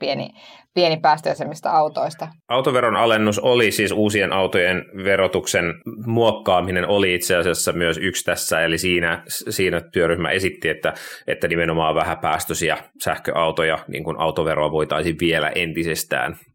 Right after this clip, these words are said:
Speaker 2: alentaa. Sehän on nyt jo hyvin alhainen, mutta silti.
Speaker 1: Mutta, äh, mutta siinä samassa raportissahan todettiin, että auto- ja ajoneuvoveroilla ei kuitenkaan vaikuteta suoraan siihen autoilijoiden polttoaineen kulutukseen ja siten niihin päästöjä koskeviin val-, valintoihin. Että sit jos,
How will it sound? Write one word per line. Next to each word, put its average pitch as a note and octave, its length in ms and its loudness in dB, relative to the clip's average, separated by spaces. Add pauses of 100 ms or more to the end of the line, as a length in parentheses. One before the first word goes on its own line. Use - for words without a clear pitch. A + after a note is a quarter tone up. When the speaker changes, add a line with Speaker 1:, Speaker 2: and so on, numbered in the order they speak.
(120)
Speaker 2:
alentaa. D2 500 -2
Sehän D#2 260 -4
on D#2 100 -4
nyt - 200 -6
jo D2+ 80 -2
hyvin D2+ 260 -4
alhainen, D#2 420 -2
mutta F2 260 -8
silti. E2 340 -4 (120)
Speaker 1:
Mutta, G3+ 560 0
äh, D#3+ 580 4
mutta E3 280 -4
siinä D#3+ 220 2
samassa E3+ 460 0
raportissahan E3 720 0
todettiin, F#3 540 2
että D#3+ 260 -2
auto- D#3+ 280 4
ja D3+ 140 6
ajoneuvoveroilla D3+ 840 2
ei D3+ 80 4
kuitenkaan D#3+ 560 -2
vaikuteta F3+ 480 0
suoraan D#3+ 500 2
siihen D3+ 260 -4
autoilijoiden D3+ 640 0
polttoaineen C#3+ 560 2
kulutukseen D#3 680 -2
ja C#3 80 -4
siten E3 400 0
niihin C3 300 -6
päästöjä C3 440 0
koskeviin D3+ 480 -8
val-, D3 360 -2
valintoihin. C#3 560 -2
Että D#3+ 200 -4
sit D#3+ 220 -2
jos, E3 200 0